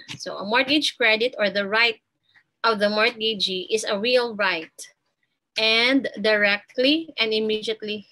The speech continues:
subjects the mortgage property to the fulfillment of the principal obligation. So the alienation or assignment is valid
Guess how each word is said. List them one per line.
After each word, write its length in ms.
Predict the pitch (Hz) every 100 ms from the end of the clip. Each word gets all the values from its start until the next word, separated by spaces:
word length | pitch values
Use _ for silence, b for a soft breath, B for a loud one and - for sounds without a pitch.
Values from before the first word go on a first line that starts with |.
| -
subjects 800 | - 214 214 - 185 - - B B B B _
the 120 | 208
mortgage 560 | 214 220 220 226 220 -
property 500 | 208 202 208 202 208
to 120 | 208
the 140 | 214
fulfillment 720 | 214 208 208 233 226 226 196 -
of 140 | 185
the 100 | 185 190
principal 560 | 190 180 - - 175 170
obligation. 800 | 175 180 175 226 254 247 185 160 - _ _ _ _ _ _ _
So 880 | - 233 214 208 202 196 196 190 202 _ _ _
the 60 | 214
alienation 680 | 202 285 330 302 277 277 233
or 80 |
assignment 560 | 202 - 214 208 214 220
is 160 | 247 -
valid 640 | 175 196 208 214 196 160